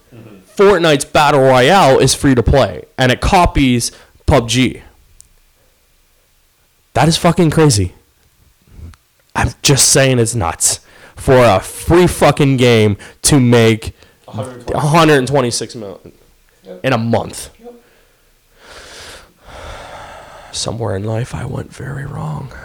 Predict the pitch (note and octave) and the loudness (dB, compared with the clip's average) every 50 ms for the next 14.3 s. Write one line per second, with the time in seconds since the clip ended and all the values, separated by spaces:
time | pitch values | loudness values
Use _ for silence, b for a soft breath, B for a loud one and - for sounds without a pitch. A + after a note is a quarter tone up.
0 | B B B B A#2 A#2 A#2+ A#2 - G#2+ A2 A2 A2 G#2+ G#2 - - _ G2 G2 | B B B B -20 -20 -20 -20 -20 -20 -20 -20 -20 -20 -20 -20 -20 _ -20 -20
1 | G2+ G2 F#2+ _ _ _ _ _ A#2 B2+ B2+ - G2+ G#2 - - G#2 G2+ F#2+ F#2 | -20 -20 _ _ _ _ _ _ -20 -20 -20 -20 -20 -18 -18 -18 -18 -18 -20 -20
2 | _ F#2+ F#2 - _ _ _ _ _ - - _ - - - - - - - - | _ -20 -20 -20 _ _ _ _ _ -20 -20 _ -20 -16 -10 -8 -4 -4 -2 0
3 | - - F3 D3 C#3+ E3+ F#3+ F3 - D3+ - - - B2+ G2+ D#2+ D2 A#2+ - _ | 0 2 4 4 6 6 4 4 4 2 0 0 0 0 0 0 0 -4 -8 _
4 | _ - B B B B B B B B B B B B B B B B _ _ | _ -20 B B B B B B B B B B B B B B B B _ _
5 | _ _ _ _ - - C#3 C#3+ C#3+ C#3+ C#3+ B2+ - - - E3 D#3+ D#3 - - | _ _ _ _ -4 0 2 2 2 0 -2 -8 -6 -2 0 2 2 2 2 2
6 | G#3+ A3 G3 G3 G#3 F#3+ F3 D#3 D3 C#3+ C#3 - - C3+ C3 C3 C3 B2+ B2+ B2 | 2 2 4 4 4 4 4 4 4 4 4 2 2 2 2 4 4 4 4 4
7 | A#2+ A#2+ A#2 - - _ - G#2+ G#2+ A2 A2 G#2+ G2+ G2+ G2+ - - G2 F2+ - | 4 4 2 0 -2 _ -2 0 2 2 4 4 2 2 0 0 -2 -2 -2 -2
8 | - - - - - - - _ _ _ _ A2+ A2+ A2 G2 G2 - G2+ G#2 G2+ | -4 -6 -6 -6 -6 -8 -10 _ _ _ _ -2 -2 -2 -4 -4 -2 0 0 2
9 | F#2+ F2 F2 G#2 B2 - - - _ _ - A2+ - B2 A2 G2+ A2 A2+ A2 G#2+ | 2 2 0 -2 -6 -10 -14 -20 _ _ -4 -2 0 0 0 2 2 2 4 4
10 | G#2+ G#2 G#2 G#2 G#2+ G#2+ G#2+ G#2+ G#2 - - A#2 A2 G#2+ G#2 - - F2 F#2+ F#2 | 4 4 2 2 2 0 0 0 0 -2 0 0 -2 -2 -2 -4 -4 -6 -6 -6
11 | - - - A2+ G#2+ G2 - - G2 G2 G2 F#2 F#2 F#2+ b b b b b b | -8 -6 -4 -2 -2 -2 -2 -2 -2 0 0 0 -2 -4 b b b b b b
12 | b b _ A2+ A2 A2+ A2 A2 A2+ A2+ A2 G#2+ - - - G#2 G2+ G2 D#2 - | b b _ -2 0 0 0 0 0 0 0 -2 -4 -6 -6 -6 -8 -8 -10 -12
13 | _ _ _ _ _ _ - - F2+ F2+ - - - - - G#2 F#2 D#2+ - - | _ _ _ _ _ _ -20 -18 -18 -16 -16 -16 -14 -12 -10 -10 -10 -12 -14 -20
14 | - - _ _ _ | -20 -20 _ _ _